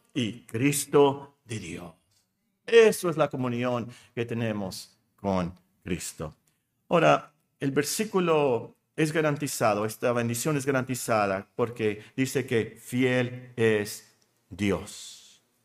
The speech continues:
De eso se tra-, trata lo último, todo este pasaje. Y la carta a los Corintios, ¿cómo es posible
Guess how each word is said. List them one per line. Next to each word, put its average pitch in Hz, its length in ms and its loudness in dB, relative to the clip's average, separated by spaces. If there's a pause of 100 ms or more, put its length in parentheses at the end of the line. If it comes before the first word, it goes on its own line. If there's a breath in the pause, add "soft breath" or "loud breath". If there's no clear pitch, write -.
(180)
De 139 80 6
eso 135 160 2
se 127 100 2
tra-, 104 500 0
trata 110 300 0
lo 107 120 0
último, 101 400 -6
todo 113 240 0
este 110 200 -4
pasaje. 117 680 -4 (420 loud breath)
Y 170 160 -2
la 170 160 2
carta 196 240 -2
a 180 40 0
los 170 160 -2
Corintios, 143 640 -4
¿cómo 196 260 0
es 185 140 -2
posible 120 720 -6